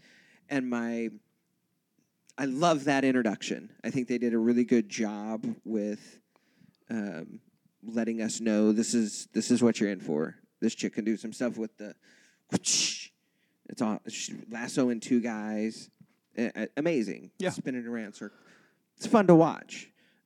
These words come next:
Speaker 1: Um, I think the effects are what slowed down that scene.
Speaker 2: A-,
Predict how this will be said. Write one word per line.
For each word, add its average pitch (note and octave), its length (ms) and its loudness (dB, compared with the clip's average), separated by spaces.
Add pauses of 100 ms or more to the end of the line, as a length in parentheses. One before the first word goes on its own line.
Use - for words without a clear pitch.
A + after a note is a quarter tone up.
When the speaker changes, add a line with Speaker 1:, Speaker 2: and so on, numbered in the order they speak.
Speaker 1:
Um, A2 500 -4 (260)
I A2+ 60 -6
think A2+ 440 -6
the F#2 360 -2 (1600)
effects - 840 -8 (400)
are A#2 140 4
what G#2 220 2
slowed G#2 380 0
down F#2 280 -8
that - 240 -12
scene. - 380 -12
Speaker 2:
A-, - 120 -4